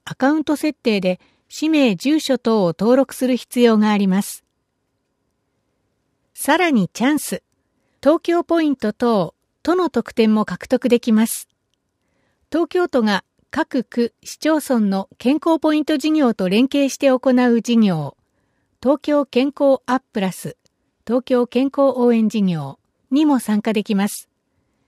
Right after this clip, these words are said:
新宿進歩にスマホアプリで参加して、三百九十ポイントを貯めた方へ、東京都から東京ポイント等の特典が提供されます。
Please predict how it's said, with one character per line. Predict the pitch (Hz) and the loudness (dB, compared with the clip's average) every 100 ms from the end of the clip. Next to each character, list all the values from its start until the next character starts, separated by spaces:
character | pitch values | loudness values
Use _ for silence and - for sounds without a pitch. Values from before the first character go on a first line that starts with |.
| _ _ _ | _ _ _
新 | - - 330 339 | -10 -4 -2 -2
宿 | 311 320 | -2 -4
進 | - 311 311 | -4 -4 -4
歩 | - 208 | -2 -2
に | 196 - | -2 -6
ス | - 208 | -8 -2
マ | 247 | 0
ホ | 269 294 | 0 -2
ア | 302 | -2
プ | 269 | -2
リ | 226 | -2
で | 180 | -2
参 | - 208 202 | -2 -4 -4
加 | 202 | -6
し | - | -6
て、 | 185 185 _ _ _ | -4 -4 _ _ _
三 | - 320 | -6 -4
百 | 302 262 - | -4 -6 -6
九 | - 277 | -4 -2
十 | 294 - | -2 -4
ポ | 320 | -4
イ | 311 | -2
ン | 277 | -2
ト | 226 | -2
を | 214 | -2
貯 | 214 | 0
め | 233 | 0
た | 240 226 | -2 -4
方 | 226 226 208 | -4 -2 -2
へ、 | 165 _ _ _ _ - | -4 _ _ _ _ -2
東 | 294 | -2
京 | - 339 | 0 -2
都 | 294 | -2
か | 247 190 | -2 -2
ら | 180 - _ _ _ | -2 -6 _ _ _
東 | 254 330 | 0 0
京 | - 339 | 0 -4
ポ | 320 320 | -2 -2
イ | 302 | -2
ン | 277 | -2
ト | 220 | -4
等 | - 233 196 | 0 0 0
の | 170 | -2
特 | 170 - | -8 -6
典 | - 262 | 0 2
が | 262 247 | 2 0
提 | 240 | -2
供 | 226 226 226 | 0 -2 -2
さ | 220 | -2
れ | 208 | 0
ま | 202 | -2
す。 | - - | -4 -10